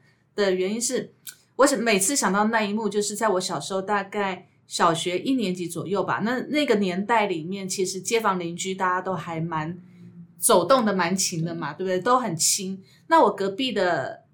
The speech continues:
隔壁的这一户呢，有一天半夜就呼天抢地的，然后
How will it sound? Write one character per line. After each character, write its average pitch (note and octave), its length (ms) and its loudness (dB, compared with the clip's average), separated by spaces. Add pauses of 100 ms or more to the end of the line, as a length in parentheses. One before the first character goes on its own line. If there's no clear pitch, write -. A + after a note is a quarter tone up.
隔 G3+ 160 2
壁 C#4+ 180 2
的 G3+ 100 2
这 G3+ 140 2
一 G#3 180 4
户 A3+ 300 -4
呢， E3+ 260 -2
有 E3 140 -4
一 F3 60 -4
天 G3+ 180 -2
半 G3+ 340 2
夜 F#3 220 -2
就 G3+ 160 -2
呼 A3+ 260 -6
天 G#3 240 -4
抢 E3 320 -6
地 F3+ 240 -6
的， - 260 -12 (440)
然 F#3 140 -4
后 A3+ 280 6